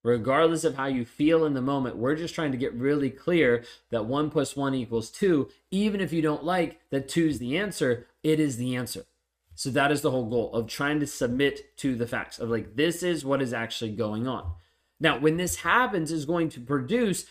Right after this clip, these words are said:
this, like, frustration, anxiety, stress inside of you because you're like, "I don't like the facts. Like, I don't feel good about the facts." I get that.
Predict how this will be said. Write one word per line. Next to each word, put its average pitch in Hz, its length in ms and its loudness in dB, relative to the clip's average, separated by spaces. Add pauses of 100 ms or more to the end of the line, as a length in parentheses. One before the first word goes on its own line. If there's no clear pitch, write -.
(140)
this, 151 180 2
like, 143 240 -2
frustration, 156 720 0
anxiety, 131 520 -2
stress 147 460 -2
inside 165 380 -2
of 156 80 0
you 135 120 2 (180)
because 131 180 -8
you're 156 100 2
like, 151 260 2
"I 185 180 -6
don't 170 320 -4
like 156 360 -6
the 190 120 -4
facts. - 420 -8
Like, 123 120 -4
I 160 100 -2
don't 170 240 -4
feel 202 440 2
good 143 180 0
about 98 260 4
the 110 60 -12
facts." - 400 -18 (260)
I 135 100 -8
get 160 240 -2
that. - 320 -6